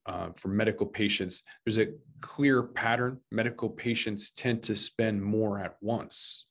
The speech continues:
Uh, they don't wanna travel. They don't wanna stand in line. They don't wanna be out. So in Oregon,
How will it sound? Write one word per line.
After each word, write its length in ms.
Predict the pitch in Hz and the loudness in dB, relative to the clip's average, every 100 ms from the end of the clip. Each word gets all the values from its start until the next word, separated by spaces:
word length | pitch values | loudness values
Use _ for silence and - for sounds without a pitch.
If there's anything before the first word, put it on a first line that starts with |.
| _ | _
Uh, 220 | - 82 - | -10 -8 -4
they 100 | 110 | 0
don't 120 | 120 | 2
wanna 160 | 113 104 | 2 0
travel. 440 | - 110 101 80 | -2 -2 -4 -8
They 60 | - | -8
don't 120 | 98 | -4
wanna 120 | 101 | -2
stand 260 | 101 - 98 | -2 -4 -4
in 80 | 95 | -6
line. 180 | 95 90 | -6 -6
They 80 | |
don't 140 | 90 90 | -6 -8
wanna 160 | 87 - | -10 -14
be 160 | 85 | -12
out. 240 | 92 82 78 _ | -8 -6 -8 _
So 220 | - - 98 | -10 -4 -4
in 100 | - | 0
Oregon, 500 | 123 143 127 117 113 | 4 6 6 4 2